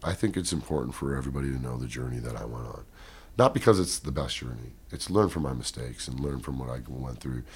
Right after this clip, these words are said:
I think the other thing is there's not levels to depression or mental health. Like, I've had points in my life where if I go compare myself to somebody else who's sad about something or feels, has anxiety about something, I'd be like, "You crazy? Like, that's nothing."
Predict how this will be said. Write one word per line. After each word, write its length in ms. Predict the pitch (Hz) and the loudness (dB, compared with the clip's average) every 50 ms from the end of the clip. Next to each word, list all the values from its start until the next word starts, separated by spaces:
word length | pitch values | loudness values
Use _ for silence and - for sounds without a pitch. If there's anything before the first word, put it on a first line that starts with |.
| - - - - - - - - - - | -16 -14 -14 -14 -14 -16 -16 -18 -8 -2
I 80 | - 87 | 0 2
think 160 | 107 131 127 | 4 4 4
the 100 | 120 117 | 4 4
other 120 | 107 120 | 4 4
thing 180 | 117 - 123 120 | 2 2 2 4
is 120 | 113 101 | 4 4
there's 140 | 98 104 104 | 4 2 4
not 140 | 123 143 143 | 4 6 6
levels 400 | 92 87 98 104 98 82 64 - - | 6 6 6 6 4 2 0 0 -4
to 500 | - 76 67 65 64 65 64 62 64 - - - - - - - - - - - - - - | -6 -4 -4 -4 -4 -4 -4 -6 -6 -8 -10 -16 -20 -20 -20 -20 -20 -20 -20 -20 -16 -10 -6
depression 500 | 71 - - - 76 67 - - 71 65 | -6 -4 0 0 0 0 0 -2 -2 -2
or 80 | 64 | -2
mental 300 | 62 64 64 60 - 62 | -2 -4 -4 -6 -6 -6
health. 320 | 57 64 62 60 - - - | -6 -6 -6 -8 -8 -6 -6
Like, 240 | 69 65 62 - - - - - - - - - - - - - - | -6 -6 -6 -8 -12 -18 -18 -18 -18 -18 -20 -20 -20 -20 -20 -6 0
I've 200 | - 95 120 120 | 4 4 6 8
had 300 | 123 113 98 110 95 85 | 8 8 8 6 4 4
points 280 | - 90 92 98 92 - | 6 6 6 6 6 4
in 60 | 95 | 6
my 100 | 87 80 | 6 6
life 360 | 73 80 87 85 78 - - | 6 6 6 6 4 2 0
where 260 | 76 71 69 69 65 | 0 0 0 0 -2
if 220 | - - 76 - - | -2 -4 -2 2 4
I 120 | 101 113 | 4 4
go 240 | - - 107 101 98 | 4 6 6 6 6
compare 360 | 87 - - 76 - 80 90 | 4 2 -2 0 2 2 4
myself 360 | 85 82 78 - - 82 82 | 4 4 2 2 2 0 0
to 80 | - 76 | 0 -2
somebody 360 | - - 82 78 78 73 78 | 0 0 2 2 2 2 4
else 220 | 82 85 78 - - | 4 4 2 2 0
who's 140 | 73 64 | 0 0
sad 280 | - - - 60 65 71 | 0 0 0 -2 -2 -2
about 260 | 73 69 67 65 62 | -2 -2 -2 -4 -4
something 320 | - 71 65 60 - 71 65 | -4 -4 -4 -4 -4 -4 -4
or 280 | 64 64 65 64 60 - - - - - - - - - - - - - | -4 -2 -4 -4 -6 -8 -14 -18 -18 -18 -18 -18 -18 -20 -20 -20 -20 -16
feels, 600 | - - - 104 95 90 85 80 71 - - - - - - - - | -6 0 4 6 6 6 6 4 0 -2 -6 -8 -12 -16 -16 -10 -6
has 200 | - - 104 92 98 | -2 -2 0 2 0
anxiety 460 | 90 85 80 82 78 78 87 85 82 | 0 2 2 2 4 4 4 4 2
about 220 | 76 67 67 67 | 2 0 -2 -4
something, 200 | - 71 82 98 | -4 -6 -6 -6
I'd 80 | 101 104 | -6 -6
be 60 | 113 | -4
like, 140 | 104 110 113 | -6 -4 -6
"You 100 | 135 143 | -8 -4
crazy? 340 | - - 139 113 110 120 135 | 0 4 4 4 4 4 2
Like, 160 | 127 113 107 | 2 2 2
that's 160 | 98 104 - | 0 0 2
nothing." 360 | 123 123 117 - 73 62 58 | 2 2 2 0 -2 -6 -8